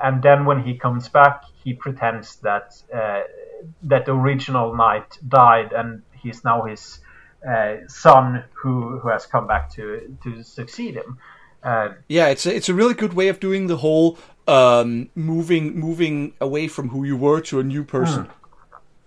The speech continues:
Speaker 1: And, and so you have a lot of good advice like that in this book, and, and opportunities for it as well. That, that you, uh, um, again, you can,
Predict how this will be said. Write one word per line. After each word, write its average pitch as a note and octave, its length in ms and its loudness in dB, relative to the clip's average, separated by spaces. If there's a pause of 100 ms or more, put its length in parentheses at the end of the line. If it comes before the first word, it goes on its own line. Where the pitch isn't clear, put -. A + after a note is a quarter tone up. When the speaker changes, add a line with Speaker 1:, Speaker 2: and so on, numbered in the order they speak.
(140)
Speaker 1:
And, D3+ 180 0
and D#3 180 -2
so D#3+ 160 4
you D3+ 140 0
have D#3 400 4 (580)
a D3+ 60 0
lot D#3 240 10
of B2 220 -2
good C3+ 180 -2
advice B2 460 2
like A2 180 -4
that A2 200 -6
in A2 100 -10
this A2+ 120 -16
book, A#2 280 -12
and, A#2 180 -8
and C#3 180 -4
opportunities C#3+ 840 -4
for A#2+ 240 -4
it A2+ 120 -8
as A2+ 200 -8
well. A#2+ 240 -2
That, A2 160 -8 (100)
that B2 220 -2
you, B2+ 420 -6
uh, C#3+ 220 -2 (200)
um, B2 380 -4 (760)
again, C3 340 0
you B2+ 120 0
can, A#2 360 -4